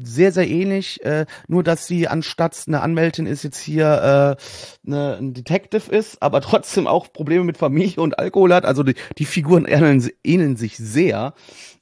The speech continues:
Und, äh, dann kommt da noch eine Nonne hinzu, die halt in so einer christlichen Zeitung über diese sehr christlichen Morde berichtet.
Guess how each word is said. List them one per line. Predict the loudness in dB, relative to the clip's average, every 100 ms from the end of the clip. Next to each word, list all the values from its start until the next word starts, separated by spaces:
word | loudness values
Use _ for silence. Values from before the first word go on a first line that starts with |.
| _
Und, | -6 -4 -2 -4 -4 -6 -10 -8
äh, | -8 -4
dann | -6
kommt | -6 -8 -4
da | -2
noch | 0
eine | 0
Nonne | 2 2 2 4
hinzu, | 4 2 -2 -4 0 4 4 2 -12 -20 _ _ -6
die | -4 -4 -4 -6 _ _ _
halt | -4 -4 -4 -6
in | -4
so |
einer | -2 -2
christlichen | -4 -4 -4 -6 -10 -4 -4 -2 -2 -2 -4 -8 _ _
Zeitung | -8 -2 0 0 -4 -4 -2 -4
über | -8 -6 -6
diese | -6 -8
sehr | -6 -4 -6
christlichen | -10 -14 -10 -4 0
Morde | 2 2 2
berichtet. | 2 0 -4 -6 -8 -8